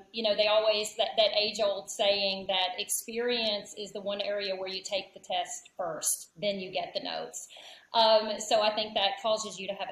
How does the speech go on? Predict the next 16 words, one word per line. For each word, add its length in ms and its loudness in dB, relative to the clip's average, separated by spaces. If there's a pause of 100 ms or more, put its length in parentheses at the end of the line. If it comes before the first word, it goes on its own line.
evolution 440 -8
in 100 -12
thoughts 440 -4
on, 380 -8 (100)
uh, 200 -12
on 100 -6
a 220 -6 (120)
few 240 -16
perspectives 920 -10
or 160 -6
a 60 -16
few 180 -16
topics. 540 -8 (100)
I 80 -4
would 160 -6
say, 540 0